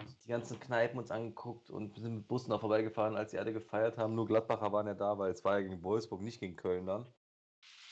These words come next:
Eigentlich leider Gottes, weil es wäre schon geil gewesen, Gladbach-Köln im Finale, aber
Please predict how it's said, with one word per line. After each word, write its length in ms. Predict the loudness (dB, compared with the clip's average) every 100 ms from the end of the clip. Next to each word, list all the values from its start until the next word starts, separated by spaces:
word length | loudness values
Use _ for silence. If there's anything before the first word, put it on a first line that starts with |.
| -20 -20 -18 0
Eigentlich 260 | 0 4
leider 240 | 6 6 6
Gottes, 260 | 4 2
weil 100 | 0
es 100 | 0
wäre 120 | 0 -2
schon 180 | -2
geil 260 | 0 0 0
gewesen, 360 | -4 -8 -8 -6
Gladbach-Köln 540 | -4 -6 -6 -6 -6
im 60 | -8
Finale, 420 | -8 -4 -2 0
aber 300 | 0 -2